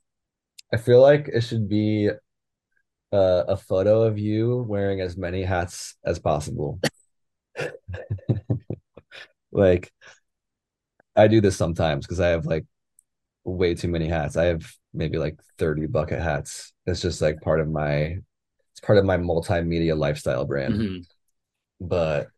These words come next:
Speaker 1: yeah, it's such a funny, it's a funny image of someone wearing all of their hats they own. I think that's simple and it gets to the point.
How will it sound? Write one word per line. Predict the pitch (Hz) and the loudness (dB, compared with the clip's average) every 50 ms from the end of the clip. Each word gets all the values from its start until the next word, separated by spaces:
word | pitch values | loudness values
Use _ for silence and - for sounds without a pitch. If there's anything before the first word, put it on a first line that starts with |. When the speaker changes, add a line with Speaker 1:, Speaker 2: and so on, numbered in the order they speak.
| _ _ _ | _ _ _
Speaker 1:
yeah, | - 104 107 117 127 113 | 0 2 4 6 6 4
it's | 90 92 - | 4 2 2
such | - 113 113 | 0 0 0
a | 113 | 0
funny, | - - - 120 113 110 107 - - | -2 0 2 2 2 2 2 -2 -4
it's | 107 107 - 127 | -6 -4 2 2
a | 117 | 2
funny | 113 - - 113 110 107 101 104 | 2 2 0 0 0 0 0 -2
image | 110 104 90 85 85 | -2 -2 -4 -4 -6
of | 85 | -10
someone | - - 95 90 87 87 87 | -8 -4 -4 -2 -2 -2 -2
wearing | 87 85 87 87 85 82 87 92 - - _ | -4 -4 -2 -2 -2 -2 -4 -6 -8 -8 _
all | 90 87 90 90 90 95 | 0 2 4 4 4 4
of | 98 95 | 4 4
their | 101 101 98 | 4 4 4
hats | 95 98 95 95 95 92 - | 2 0 0 0 0 -2 -2
they | - 95 90 90 | 0 0 2 2
own. | 90 90 92 92 90 80 80 85 90 - _ _ _ _ - | 2 0 -2 -2 -4 -6 -8 -10 -14 -16 _ _ _ _ -12
I | 110 | -10
think | 117 - 110 113 113 | -4 -2 0 0 2
that's | 120 113 110 113 - | 4 4 4 2 0
simple | - - - 117 107 107 - 117 113 113 117 117 | -8 -4 -2 -2 -2 0 2 4 6 6 6 6
and | 107 98 | 4 2
it | 98 95 | -2 -4
gets | 95 92 - - | -4 -6 -4 -6
to | 110 | -4
the | 92 95 | -4 -4
point. | 90 - - 98 95 107 117 120 | -6 -4 -4 -4 -2 -2 -4 -6